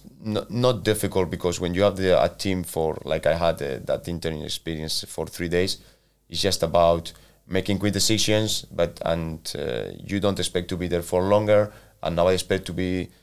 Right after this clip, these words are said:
that you are gonna be there for longer, so you just go through this period, and there is not, you don't have the experience of having players three, four games out of the team,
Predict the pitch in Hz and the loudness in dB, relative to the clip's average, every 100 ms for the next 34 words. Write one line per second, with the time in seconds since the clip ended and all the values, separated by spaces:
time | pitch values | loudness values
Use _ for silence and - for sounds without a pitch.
0 | _ _ _ _ _ _ _ 90 98 85 | _ _ _ _ _ _ _ -4 -2 2
1 | 98 92 98 90 95 95 - 98 95 98 | 2 4 2 2 2 0 2 0 4 4
2 | 101 101 87 87 92 87 92 95 92 92 | 2 0 -2 -2 -2 2 0 0 -2 -2
3 | - 92 90 95 90 85 85 80 - 87 | -2 -2 0 0 2 0 0 -4 -4 -2
4 | 87 85 - - _ _ 95 95 90 85 | -2 -2 -8 -20 _ _ -2 2 2 0
5 | - 92 85 - 82 80 85 82 87 85 | -2 -2 -2 0 0 0 -2 -6 -2 -2
6 | 82 - 87 85 - 82 82 85 82 80 | -2 -4 -4 -4 -4 -2 0 0 2 0
7 | 80 80 78 101 98 95 90 | -2 -8 -6 0 0 0 -2